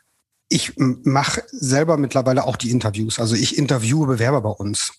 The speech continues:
Und das ist tatsächlich das, was du gerade gesagt hast, ist genau das, wonach ich guck. Passt der oder die bei uns ins Team oder in das Team, um das es da geht? Das hab ich dann auch wirklich in meinem Hinterkopf.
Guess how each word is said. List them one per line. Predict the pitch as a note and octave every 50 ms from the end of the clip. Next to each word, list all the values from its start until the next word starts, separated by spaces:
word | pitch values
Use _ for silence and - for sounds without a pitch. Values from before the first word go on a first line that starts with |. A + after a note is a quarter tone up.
| _ - - - - - - - - - _ _ _
Und | - C#3+ C3+ C3 B2+ - -
das | C#3+ C#3+ E3
ist | D#3+ - - -
tatsächlich | D3 C3+ - F#3 F3+ - A3 -
das, | - E3 - -
was | D3+ -
du | - D#3+
gerade | D3 C#3+ -
gesagt | - C3 C#3 C#3 -
hast, | E3 A#2 -
ist | B2+ - -
genau | - A#2 A#2+ A#2+ B2 D3+ F3+ F#3+
das, | E3+ C#3 D3+ D#3 - -
wonach | D3 C3+ C#3 C3 A#2+ -
ich | D3+ - - -
guck. | - G#2 -
Passt | - - D3+ D3 - - - _ -
der | - B2 C#3 D#3+ D#3
oder | D#3 C#3+ C3
die | A#2+ A2+ C3+ D#3+
bei | D3+ C3+
uns | - B2+ C#3 D3+ -
ins | C3 B2 - -
Team | - - - D3+ A#2+ A2 A2+
oder | A#2+ A#2+ A#2+ A2+
in | B2 C#3
das | C#3 C3+ B2 -
Team, | - - - D3+ D#3 C#3+
um | - C3 B2
das | A#2 B2+ A#2
es | B2 - -
da | C3+ A#2+
geht? | A#2 B2 C3+ B2+ G#2+ A#2
Das | G#2+ -
hab | B2+ A#2+ -
ich | C#3+ -
dann | - F#3 E3
auch | E3 C#3 -
wirklich | D3 D3+ - D#3+ B2
in | D3+
meinem | D3 C#3 C3 B2+
Hinterkopf. | D3+ F3+ - C3 - - B2 C3+ - -